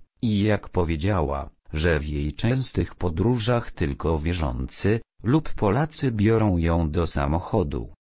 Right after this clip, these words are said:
Oddaliśmy jej jeszcze ostatnie, jakie mieliśmy, drobne pieniądze na operację dla córki oraz ofiarowane w Serchowie przetwory.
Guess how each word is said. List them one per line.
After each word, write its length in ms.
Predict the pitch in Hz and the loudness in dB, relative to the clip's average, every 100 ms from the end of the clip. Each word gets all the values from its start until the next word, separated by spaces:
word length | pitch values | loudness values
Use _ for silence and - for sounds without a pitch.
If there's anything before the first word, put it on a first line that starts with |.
| _ _ | _ _
Oddaliśmy 840 | 98 90 80 120 117 85 - 85 82 | -2 -2 0 0 2 -2 0 0 2
jej 280 | 85 85 | 0 0
jeszcze 440 | 82 110 - 117 90 | 0 0 0 0 2
ostatnie, 640 | 80 - 135 143 147 123 | 2 2 0 2 2 4
jakie 380 | 120 151 120 110 | 2 0 0 2
mieliśmy, 640 | 117 151 151 131 139 127 | 4 4 2 0 2 2
drobne 560 | 92 90 120 110 110 87 | 2 2 2 2 2 2
pieniądze 720 | - 73 76 123 143 120 107 | 0 0 2 4 4 4 2
na 260 | 82 80 - | 2 0 0
operację 720 | 85 82 92 127 - 135 123 | -2 0 -2 -2 -2 0 0
dla 260 | 80 73 71 | 0 -2 -2
córki 720 | - 107 80 - - 71 82 _ - | 0 0 0 -4 -6 -4 -6 _ -4
oraz 420 | 131 127 123 - | 0 2 0 0
ofiarowane 800 | 110 107 92 82 78 98 117 101 | 2 2 4 2 2 2 4 2
w 120 | - | 0
Serchowie 720 | - 131 131 123 135 113 113 | -2 -2 0 0 2 2 2
przetwory. 800 | - - 82 - 71 60 - - | 0 -2 -2 -2 -4 -4 -6 -10